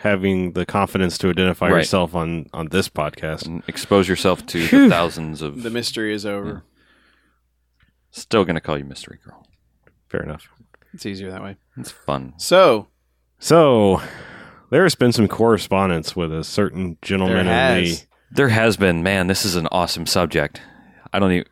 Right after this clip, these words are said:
Speaker 2: I don't know that there's a lead-in good enough for this.
Speaker 1: Probably not.
Speaker 2: I don't think there is.
Speaker 1: Well, we, we've talked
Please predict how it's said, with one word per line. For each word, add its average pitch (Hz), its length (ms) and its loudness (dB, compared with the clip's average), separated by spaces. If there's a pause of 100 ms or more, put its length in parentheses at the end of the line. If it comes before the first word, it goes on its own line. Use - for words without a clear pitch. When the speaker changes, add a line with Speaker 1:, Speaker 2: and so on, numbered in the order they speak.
(640)
Speaker 2:
I 113 100 0
don't 117 120 2
know 107 140 4
that 90 100 -4
there's 87 160 0
a 82 60 0
lead-in 80 480 0
good 80 180 0
enough 73 260 -4
for - 140 -10
this. 73 340 -8
Speaker 1:
Probably 98 440 2
not. 82 300 -4 (180)
Speaker 2:
I - 100 -8
don't 87 140 -8
think 80 140 -6
there 73 120 -4
is. 73 300 -4
Speaker 1:
Well, 131 340 4
we, 135 280 6
we've 131 280 0
talked - 520 -2